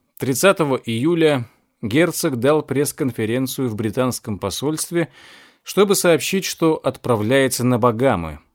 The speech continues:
Теперь Риббентроп решил, что есть только один вариант — похитить эту пару. На следующий день Эдуард встретился с доном Николасом Франко,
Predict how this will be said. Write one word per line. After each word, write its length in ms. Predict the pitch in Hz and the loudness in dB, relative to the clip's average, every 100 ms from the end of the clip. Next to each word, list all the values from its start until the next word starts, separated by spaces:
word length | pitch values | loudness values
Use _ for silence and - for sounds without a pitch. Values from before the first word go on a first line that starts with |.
| _ _ _ | _ _ _
Теперь 500 | - 120 160 170 123 - | -8 -2 4 4 2 -4
Риббентроп 640 | 123 110 107 90 110 92 | -2 0 -2 -2 -4 -2
решил, 420 | 95 90 160 143 | -6 -6 -4 -4
что 180 | - 107 | -6 -6
есть 260 | 120 165 - | -2 -4 -2
только 300 | 156 147 151 | -4 -2 -4
один 560 | - 135 120 185 147 | 0 -2 0 0 0
вариант — 560 | 95 90 82 78 - - _ _ _ _ - | 0 -2 -4 -6 -10 -20 _ _ _ _ -2
похитить 640 | 160 143 - 196 - 101 - | 0 0 -4 -4 -2 -6 -6
эту 220 | 98 98 | -8 -10
пару. 460 | - 90 76 69 - _ _ _ _ _ _ _ _ 131 | -8 -8 -6 -12 -20 _ _ _ _ _ _ _ _ 0
На 120 | 147 | 0
следующий 560 | - 226 202 180 - | 4 2 2 -2 -2
день 360 | 135 143 165 165 | -2 0 0 0
Эдуард 440 | 113 107 107 139 - | -4 -2 0 0 -2
встретился 600 | - 120 127 135 - 120 | -10 -6 -4 -4 -6 -6
с 100 | 98 | -4
доном 400 | 113 107 101 107 | -2 -2 0 -2
Николасом 560 | 117 107 95 87 87 82 | -4 -4 -8 -8 -10 -10
Франко, 540 | 90 87 85 85 | -6 -6 -6 -6